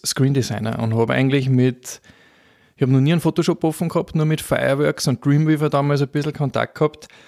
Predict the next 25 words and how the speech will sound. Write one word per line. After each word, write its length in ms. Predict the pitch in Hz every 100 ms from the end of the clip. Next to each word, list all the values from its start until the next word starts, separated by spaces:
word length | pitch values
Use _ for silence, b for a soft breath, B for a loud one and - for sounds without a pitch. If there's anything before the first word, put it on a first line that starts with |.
| B B B
und 80 | -
hab 40 | 123
gesagt, 220 | 139 -
ja, 80 | 127
das 120 | 143
schauen 260 | - 127 139
wir 80 |
mal 200 | 143 147
an. 320 | 123 107 104 160
Und 160 | 120 -
bin 140 | 139
halt 100 | 143
so 100 | 147
ein 60 | 135
bisschen 300 | 151 156 156
da, 260 | - 131 143
das 120 | 143
war 100 | 139
der 80 | 135
erste 260 | 127 127 143
Schritt 240 | 143 139
in 100 | 151
die 80 | 139
Kreativszene, 720 | 131 131 135 131 - 113 110
weil 180 | 113 123